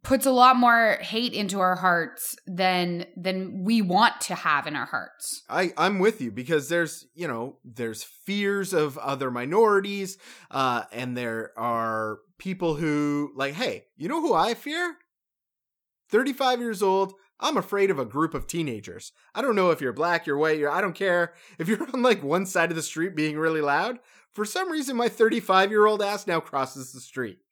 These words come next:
Speaker 2: And that is
Speaker 1: What?
Speaker 2: probably, yeah, I'm like, "I don't want anything to deal with this. If they're gonna give me a hard time or anything, I'm just gonna cross the street." And it,
Speaker 1: What?
Speaker 2: it,
Speaker 1: They're,
Speaker 2: it
Speaker 1: they're
Speaker 2: happens
Speaker 1: teenagers.
Speaker 2: all
Speaker 1: They're
Speaker 2: the
Speaker 1: not,
Speaker 2: time
Speaker 1: like,
Speaker 2: now.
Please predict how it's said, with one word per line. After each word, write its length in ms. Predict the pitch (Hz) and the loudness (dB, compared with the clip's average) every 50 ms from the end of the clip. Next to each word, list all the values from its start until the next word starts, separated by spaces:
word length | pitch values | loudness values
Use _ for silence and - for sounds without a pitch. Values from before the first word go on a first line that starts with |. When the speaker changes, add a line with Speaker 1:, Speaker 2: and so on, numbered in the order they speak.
| _ _ _ _ - - 143 - | _ _ _ _ -20 -20 -8 -4
Speaker 2:
And 180 | - 156 160 | -2 0 2
that 160 | 160 165 165 170 | 2 2 4 4
is 220 | 175 175 170 180 | 2 0 0 0
Speaker 1:
What? 160 | 233 349 539 | 2 2 4
Speaker 2:
probably, 500 | 622 190 185 185 185 196 185 185 190 190 190 - | 6 6 6 4 4 2 2 2 2 2 0 -2
yeah, 460 | 139 139 180 190 240 339 381 370 349 - 107 | -4 0 0 0 2 2 0 0 0 -2 -2
I'm 220 | 127 160 185 220 220 | 0 0 2 2 4
like, 280 | 214 202 202 190 196 160 | 4 4 4 2 2 4
"I 160 | 151 160 165 | 6 6 6
don't 100 | 160 156 | 6 4
want 140 | 156 151 147 | 2 2 2
anything 640 | 147 143 139 127 120 131 135 143 135 123 131 131 127 | 2 0 0 -2 -2 -2 -2 -2 -4 -4 -6 -6 -6
to 80 | 123 | -4
deal 160 | 120 127 127 | -4 -4 -4
with 120 | 123 123 123 | -4 -4 -4
this. 320 | 131 123 123 120 120 - | -4 -4 -4 -4 -6 -10
If 160 | 117 101 - | -14 -12 -10
they're 120 | - 123 113 | -10 -8 -8
gonna 260 | 120 120 117 107 - _ _ _ _ _ _ | -6 -8 -8 -10 -12 _ _ _ _ _ _
give 100 | - 165 | -6 -2
me 100 | 165 160 | 0 0
a 40 | 147 | 0
hard 240 | 135 147 156 147 131 | 2 2 2 2 2
time 360 | - - 143 135 135 135 135 131 | 0 2 2 2 2 2 0 -2
or 80 | 135 | -2
anything, 260 | 131 135 131 139 135 | -2 -4 -4 -4 -2
I'm 160 | 139 139 135 131 | -2 -2 -2 -4
just 160 | 143 135 - | -10 -10 -6
gonna 160 | - 139 127 | -4 -4 -4
cross 400 | - - - 131 127 110 - - | -4 -6 -4 -2 -2 -2 -4 -8
the 80 | 117 110 | -14 -14
street." 480 | - - - 113 104 92 - - - _ _ _ _ - - - - - | -14 -14 -14 -14 -14 -16 -16 -20 -20 _ _ _ _ -20 -20 -20 -10 -2
And 140 | 143 311 | 0 2
it, 60 | 339 359 | 4 4
Speaker 1:
What? 160 | 539 659 - | 4 4 4
Speaker 2:
it, 100 | 480 480 | 6 6
Speaker 1:
They're, 180 | 453 453 392 302 | 6 6 6 6
Speaker 2:
it 40 | 262 | 6
Speaker 1:
they're 160 | 415 466 508 | 6 6 6
Speaker 2:
happens 280 | - 392 392 403 466 | 6 4 2 4 4
Speaker 1:
teenagers. 440 | 539 415 - 480 392 277 339 320 302 | 4 6 6 6 6 4 6 8 10
Speaker 2:
all 200 | 185 196 208 214 | 10 10 10 10
Speaker 1:
They're 180 | 220 302 - - | 12 12 12 12
Speaker 2:
the 100 | 349 370 | 12 12
Speaker 1:
not, 160 | 403 453 466 | 12 12 10
Speaker 2:
time 140 | - 415 - | 8 8 6
Speaker 1:
like, 280 | 330 320 320 311 320 | 8 8 8 6 6
Speaker 2:
now. 420 | - 151 135 123 113 107 101 - | 4 2 2 0 -2 -4 -8 -10